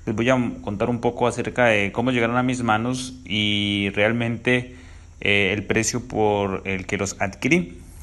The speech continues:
Así que tomen su bebida favorita y disfruten el video, que está bien interesante, ya que me he asombrado con lo que he encontrado en estos billetes, porque se los voy a contar a continuación.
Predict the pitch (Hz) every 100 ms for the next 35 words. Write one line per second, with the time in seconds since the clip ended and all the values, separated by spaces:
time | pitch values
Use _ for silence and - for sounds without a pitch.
0 | - - 107 - 113 - 123 123 117 107
1 | 101 90 - - - - - 107 120 117
2 | 98 101 110 104 107 104 107 - 117 110
3 | - - 104 101 98 95 92 87 95 -
4 | 123 139 143 120 120 123 101 - 107 110
5 | 110 107 107 135 127 104 101 - 113 101
6 | 92 98 101 113 120 117 110 120 113 95
7 | 95 95 98 95 101 98 107 117 110 117
8 | 110 101 120 117 104 127 - - - -
9 | - - - - - 123 127 127 123 127
10 | 123 120 113 95 107 101 98 95 104 95
11 | 92 - -